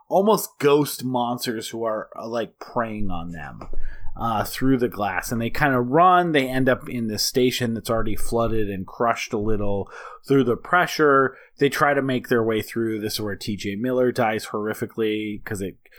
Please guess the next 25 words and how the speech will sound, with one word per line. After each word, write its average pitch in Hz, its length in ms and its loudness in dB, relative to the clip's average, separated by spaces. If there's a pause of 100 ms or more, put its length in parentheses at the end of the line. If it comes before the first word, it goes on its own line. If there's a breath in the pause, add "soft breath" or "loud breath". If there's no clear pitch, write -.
(240 loud breath)
it - 380 0
literally 190 640 4
kills 151 420 0
him 127 280 -2
through 131 260 4
his, 123 220 2 (280)
uh, 107 280 -10 (340)
like, 110 340 -8 (160)
basically 117 440 -2
robot 120 600 2
armor, 127 380 0
his 120 220 -2
robot 117 420 2
jock 135 420 0
suit, 139 400 2
and 123 120 -4
they're 120 120 -2
like, 104 240 -6 (300 loud breath)
"How 147 260 4
is 123 160 0
that 113 400 -2
possible? - 680 -2
That's 92 360 -6
odd." 69 440 -2 (580 loud breath)
Um, 156 540 4